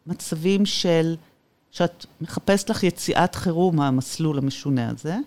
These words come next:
אמ, אז, וכשהייתי, אמא שלי הייתה שואלת מה שלומי, והייתי אומרת, "אני לא מצ-, אני היום ישבתי כל היום, ולא הלך לי, ולא הצלחתי לכתוב את מה שרציתי, ואני לא יודעת מה לעשות, ואני מתוסכלת." אז אמרה לי,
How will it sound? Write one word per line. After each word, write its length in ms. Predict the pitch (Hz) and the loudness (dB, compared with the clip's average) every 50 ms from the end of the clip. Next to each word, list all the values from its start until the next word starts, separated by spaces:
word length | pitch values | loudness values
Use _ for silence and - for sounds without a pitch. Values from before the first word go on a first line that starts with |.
| - _ _ _ _ _ _ _ _ _ _ _ _ _ _ _ _ _ _ _ _ _ _ _ _ - | -8 _ _ _ _ _ _ _ _ _ _ _ _ _ _ _ _ _ _ _ _ _ _ _ _ -2
אמ, 40 | 151 165 165 165 160 160 160 160 160 156 156 156 156 160 156 160 - - _ _ | 0 2 4 4 4 4 4 4 4 4 4 4 4 4 2 2 0 -2 _ _
אז, 440 | - 165 170 165 165 156 156 151 - - _ _ _ _ _ _ _ _ _ _ _ _ _ _ _ _ - 151 147 | 2 4 4 4 4 2 0 -6 -10 -14 _ _ _ _ _ _ _ _ _ _ _ _ _ _ _ _ -20 -8 -4
וכשהייתי, 1080 | 180 180 170 - _ _ _ _ _ _ _ _ _ _ - - - 170 214 240 - 330 247 196 196 - - | -2 -2 -2 -4 _ _ _ _ _ _ _ _ _ _ -4 -2 0 0 0 0 2 2 4 4 2 2 2
אמא 180 | - 202 220 226 | 2 2 2 2
שלי 240 | 220 - 202 185 | 0 0 0 0
הייתה 220 | 175 160 156 - 165 | 0 0 0 0 -2
שואלת 280 | - - 160 151 - | 0 0 -2 -2 -2
מה 60 | 165 156 | -4 -6
שלומי, 360 | - - - 170 170 175 170 156 | -4 -2 0 2 2 2 2 2
והייתי 220 | 156 156 - 165 | 0 -2 -2 -2
אומרת, 240 | 160 160 160 156 - | -2 -2 -2 -4 -4
"אני 220 | - 156 165 170 165 | -2 0 0 2 2
לא 140 | 170 165 | 2 2
מצ-, 300 | 170 175 - - - - - - | 2 0 -2 -6 -10 -14 -10 -6
אני 200 | 160 175 175 170 | -4 -2 0 0
היום 360 | 165 165 170 165 165 175 175 | 2 2 2 4 4 4 4
ישבתי 440 | 175 165 - - 170 165 160 - - - | 4 2 0 -2 -2 -2 -2 -6 -10 -6
כל 180 | - 180 170 | -4 -2 0
היום, 440 | 165 165 170 165 156 156 151 151 151 143 - - _ _ _ _ _ _ _ _ _ _ - | 2 4 6 6 6 6 6 4 2 0 -2 -8 _ _ _ _ _ _ _ _ _ _ -2
ולא 260 | 147 180 190 185 185 | 2 6 8 8 8
הלך 520 | 190 185 185 185 180 180 170 - - - - | 8 8 8 8 8 6 4 2 -2 -6 -4
לי, 140 | 165 156 147 | -4 -4 -4
ולא 320 | 147 156 170 180 180 185 190 | -2 -2 2 4 4 4 4
הצלחתי 1080 | 196 196 - - - - 190 190 185 185 - - - - _ - 202 196 190 185 185 185 180 | 2 0 -4 -4 0 4 6 6 6 6 4 0 -8 -10 _ -6 -4 -2 0 2 2 2 2
לכתוב 480 | 180 185 - - - - 190 185 180 | 2 0 -2 -2 -2 0 0 2 2
את 120 | 185 - 190 | 2 2 4
מה 120 | 180 180 | 4 4
שרציתי, 960 | - - 196 180 175 175 - - - - 208 190 175 - - - 165 151 143 139 | 4 4 2 2 2 0 -2 -6 -2 0 2 2 2 -2 -6 -6 -2 -2 -2 -2
ואני 480 | 147 156 180 190 185 180 175 190 185 185 | 0 2 4 6 6 6 6 4 4 6
לא 80 | 190 | 4
יודעת 260 | 196 196 196 196 - | 4 4 4 4 4
מה 80 | 196 190 | 4 4
לעשות, 540 | 190 190 - - - - 214 196 170 - - | 4 4 2 -2 0 2 4 4 4 2 2
ואני 100 | 165 170 | 0 0
מתוסכלת." 460 | 160 - 185 175 - - 175 170 160 | -2 -2 -6 -8 -6 -6 -6 -4 -4
אז 120 | 170 175 | -4 -2
אמרה 200 | 190 190 214 262 | -2 0 0 -2
לי, 100 | 285 311 | -2 -4